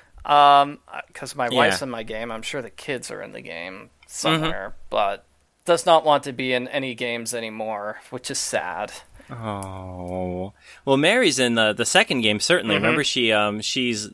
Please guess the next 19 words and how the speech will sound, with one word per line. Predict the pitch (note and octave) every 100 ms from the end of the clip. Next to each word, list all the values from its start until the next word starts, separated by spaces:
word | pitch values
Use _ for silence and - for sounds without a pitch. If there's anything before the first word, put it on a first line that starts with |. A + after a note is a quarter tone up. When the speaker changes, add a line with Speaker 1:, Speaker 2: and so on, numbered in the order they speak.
| -
Speaker 2:
she's | - C3+ A2
the | A2+ G#2 - - - - -
antagonist | B2+ A#2+ B2 A#2+ A2+ G2 - G2+
of | F#2+
the | F#2 G2
bonus | F#2 A2+ G#2 -
pathway. | F#2 F#2 - B2+ F#3 - A#3+ -
<laughs> | _ - - - B4+ - - C#4+ -
Speaker 1:
Yeah. | D#3+ D3 D3+ - D#3+
Speaker 2:
If | -
I | G#2
recall. | G#2 G#2+ A#2+ G#2 G2+ _ _ _ _ _ _ _ _ _ -
So | - C3+
I |
said | B2+ D3+ C3 A2+
that | A#2+ -
the, | A2+
uh, | G#2 G2 G2 - _ - _ -
the | B2 A2+ G#2 G#2 F#2+